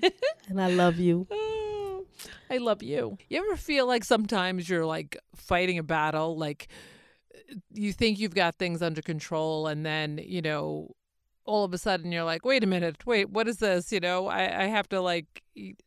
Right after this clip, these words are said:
Speaker 1: I don't know about fight. I don't know if fight is too strong a word, but, you know, it feels like a battle, right? So, do you ever feel that way, Janice?
Speaker 2: He said, "Prepare for battle."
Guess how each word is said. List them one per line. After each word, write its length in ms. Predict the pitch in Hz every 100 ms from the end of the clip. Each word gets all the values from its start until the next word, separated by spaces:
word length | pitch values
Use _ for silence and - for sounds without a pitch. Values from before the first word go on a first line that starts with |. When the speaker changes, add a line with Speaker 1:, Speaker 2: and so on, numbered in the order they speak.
| 208
Speaker 1:
I 140 | 202
don't 100 | 202
know 60 | 156
about 280 | 151 147 -
fight. 360 | - 156 147
I 60 | 180 185
don't 80 |
know 100 | 175
if 80 | 165
fight 240 | - 180 170
is 120 | 160
too 180 | - 165
strong 300 | - 160 160
a 40 |
word, 380 | 160 185 156 151
but, 220 | 185 -
you 100 | 220
know, 100 | 285
it 120 | 254 -
feels 160 | 359
like 120 | 359 381
a 60 | 339 523 508
battle, 220 | 170 165
right? 280 | 190 233 427 - - - - -
So, 500 | - - 302 269 247 - _ _ _ _ -
do 60 | 247
you 40 |
ever 180 | - 285
feel 240 | - 262
that 220 | 254 240 -
way, 140 | 240
Janice? 640 | 240 233 233 240 - - - _ _ _ _ _ _ _ _ _ _ _ _ _ _ _
Speaker 2:
He 160 | - 240
said, 500 | - 202 160 143 -
"Prepare 800 | - 165 - 254 285 240 180 160
for 240 | - 180 170
battle." 600 | 165 151 120 110 -